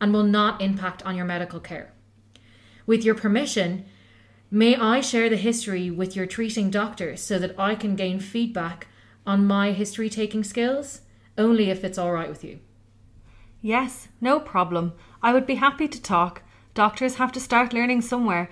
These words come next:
Speaker 2: so you have my full permission to report back my history to the doctor.
Speaker 1: Thank you so much. If you decide at any time that you wish to stop,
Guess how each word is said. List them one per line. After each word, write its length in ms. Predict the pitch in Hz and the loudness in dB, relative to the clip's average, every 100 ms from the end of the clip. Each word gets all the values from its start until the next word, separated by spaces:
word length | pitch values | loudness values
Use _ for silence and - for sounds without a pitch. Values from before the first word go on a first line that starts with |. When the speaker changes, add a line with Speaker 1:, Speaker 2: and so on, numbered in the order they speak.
| - - | -12 -8
Speaker 2:
so 120 | 247 | 0
you 80 | 226 | 4
have 200 | 233 226 | 6 6
my 120 | 233 | 2
full 220 | 233 285 | 2 0
permission 720 | 302 240 202 - 190 196 - - | 2 -2 -2 -2 -2 -2 -4 -10
to 100 | 202 | -8
report 400 | 190 277 302 - | 0 2 2 4
back 360 | 190 190 - | 2 2 -6
my 180 | 226 233 | -6 -2
history 520 | 214 202 - 208 202 - | -2 -4 -6 -4 -6 -8
to 120 | 214 | -10
the 100 | 185 | -6
doctor. 520 | 175 - - - 151 - _ _ _ _ _ _ _ _ _ - | -6 -8 -12 -12 -12 -14 _ _ _ _ _ _ _ _ _ -4
Speaker 1:
Thank 240 | 240 233 | 0 0
you 80 | 240 | 0
so 320 | - 247 247 | 0 0 2
much. 560 | 240 170 - - - - - - _ _ _ _ | 2 0 -6 -12 -12 -14 -20 -20 _ _ _ _
If 160 | - 233 | -2 0
you 160 | 254 302 | 0 0
decide 460 | 320 240 202 190 | 0 2 4 4
at 160 | 190 226 | 2 -2
any 180 | 254 269 | -2 -2
time 360 | 214 196 185 | -2 0 0
that 100 | 180 | -2
you 140 | 185 180 | -4 -2
wish 220 | 208 - | -2 -4
to 100 | 196 | -10
stop, 500 | - 170 170 - | -4 -4 -4 -8